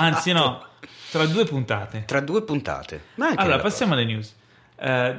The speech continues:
Speaker 1: Dave Bautista entra nel cast di Army of the Dead. Sai cos'è Army of the Dead? È il prossimo film di Zack Snyder.
Speaker 2: Dave Bautista è sempre quello che ha preso prima il taxi.
Speaker 1: Dave Bautista ha preso il taxi
Speaker 2: L-,
Speaker 1: perché
Speaker 2: l'Uber.
Speaker 1: doveva andare sul
Speaker 2: Ah,
Speaker 1: set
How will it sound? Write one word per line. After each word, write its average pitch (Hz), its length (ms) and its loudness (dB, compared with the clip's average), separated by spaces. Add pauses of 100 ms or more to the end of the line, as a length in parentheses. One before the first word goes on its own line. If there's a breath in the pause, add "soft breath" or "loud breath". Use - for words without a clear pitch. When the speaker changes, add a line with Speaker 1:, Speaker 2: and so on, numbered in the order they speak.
Speaker 1:
Dave 240 380 2
Bautista 208 760 0
entra 165 440 2
nel 196 200 2
cast 147 440 -2
di 135 300 -6
Army 175 360 2
of 139 140 -2
the 135 120 2
Dead. 113 420 -2
Sai 202 200 -6
cos'è 190 160 0
Army 190 200 0
of 175 80 -4
the 185 100 -2
Dead? 220 220 -2
È - 120 -4
il 160 120 0
prossimo 170 380 -4
film 151 220 -4
di 135 160 -6
Zack 123 220 -4
Snyder. 110 560 -2
Speaker 2:
Dave 135 180 -4
Bautista 156 380 0
è 90 40 -6
sempre 95 220 -10
quello 95 160 -4
che 92 80 -2
ha 90 60 -4
preso 90 240 -8
prima 85 180 -10
il 78 60 -8
taxi. 65 440 -14 (160)
Speaker 1:
Dave 147 260 -2
Bautista 160 440 -2
ha - 40 0
preso 127 180 -4
il 117 100 -2
taxi 110 360 -4
Speaker 2:
L-, - 40 -2
Speaker 1:
perché 202 220 0
Speaker 2:
l'Uber. 135 160 2
Speaker 1:
doveva 170 220 4
andare 131 420 0
sul 131 400 -2
Speaker 2:
Ah, 123 800 -2
Speaker 1:
set 107 40 2